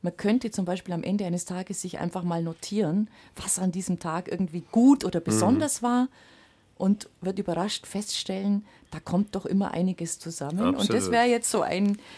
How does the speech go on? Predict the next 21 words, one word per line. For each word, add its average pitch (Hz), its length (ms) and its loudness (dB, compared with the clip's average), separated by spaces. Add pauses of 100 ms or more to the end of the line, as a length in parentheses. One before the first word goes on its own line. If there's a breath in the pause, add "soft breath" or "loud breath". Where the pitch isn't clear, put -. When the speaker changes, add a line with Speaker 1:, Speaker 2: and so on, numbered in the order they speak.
(180 loud breath)
Speaker 1:
ein - 220 0
Hinweis 208 440 4
für 196 100 -8
Sie 185 220 -6
gewesen. 147 520 -4
Speaker 2:
Also 123 220 -2
Speaker 1:
Frau 185 80 4
Speaker 2:
das, 180 100 8
Speaker 1:
Obermeier 220 360 8
sagt, 214 280 -2
"Mann, 349 240 2
Speaker 2:
das 403 160 8
Speaker 1:
das, - 20 -
Speaker 2:
gefällt 151 300 10
mir 113 80 4
Speaker 1:
das, 104 80 8
Speaker 2:
schon 104 140 6
mal. 92 160 2
Speaker 1:
gell, 285 120 8
Speaker 2:
Das - 200 2
Speaker 1:
gell, 240 120 6